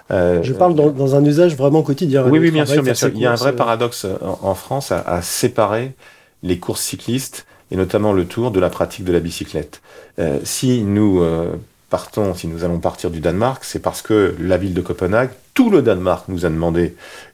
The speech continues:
Speaker 1: et a souhaité pendant des années que nous y allions sur le thème « La ville la plus cyclable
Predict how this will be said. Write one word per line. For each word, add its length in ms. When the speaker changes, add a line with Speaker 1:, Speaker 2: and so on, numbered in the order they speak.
Speaker 1:
et 220
a 100
souhaité 380
pendant 240
des 240
années 200
que 100
nous 180
y 80
allions 280
sur 360
le 120
thème « 340
La 200
ville 440
la 140
plus 320
cyclable 600